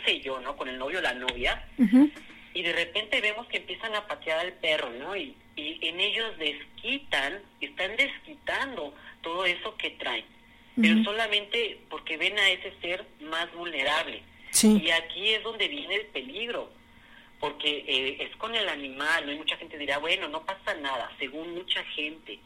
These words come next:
Speaker 1: Claro que está haciendo un daño y es grave.
Speaker 2: Ujú.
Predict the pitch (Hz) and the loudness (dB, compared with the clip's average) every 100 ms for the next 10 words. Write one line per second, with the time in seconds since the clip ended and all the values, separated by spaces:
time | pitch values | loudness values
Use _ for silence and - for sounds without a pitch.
0 | - - 151 196 226 - 135 147 - 156 | -14 -4 2 2 2 -4 -6 -6 -6 -8
1 | 147 135 143 143 139 - - - - - | -8 -6 -4 -2 -4 -4 -4 -6 -10 -18
2 | - - 247 226 233 | -16 2 6 6 6